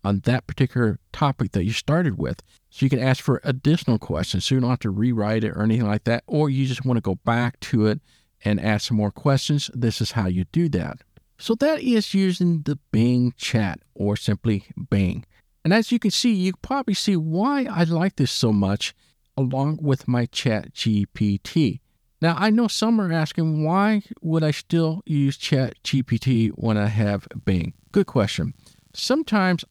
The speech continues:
I, believe it or not, the Chat G P T, the three point five, will actually give me a little different answer than I'm looking for on the G P T four, meaning that you're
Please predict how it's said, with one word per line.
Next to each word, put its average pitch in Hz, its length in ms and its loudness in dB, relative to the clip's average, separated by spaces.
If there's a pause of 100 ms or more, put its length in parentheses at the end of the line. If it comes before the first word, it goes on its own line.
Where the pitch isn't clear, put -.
I, 175 300 -2 (220)
believe 143 280 0
it 233 100 -2
or 320 60 -2
not, 117 500 0 (160)
the 123 140 0
Chat 220 400 -2
G 156 180 0
P 127 160 -2
T, 117 400 0 (280)
the 107 100 0
three 160 240 0
point 127 280 0
five, 143 300 0
will 151 140 -4
actually 392 400 -4
give 220 180 0
me 202 160 4
a 156 120 -4
little 208 420 -2 (340)
different 180 340 0 (160)
answer 147 480 2
than 131 280 2
I'm 117 200 2
looking 131 240 0
for 117 320 -2
on 110 180 0
the 107 80 0
G 110 200 0
P 104 160 -2
T 110 120 -4
four, 143 360 0 (420)
meaning 202 360 2
that 180 120 0
you're 170 280 0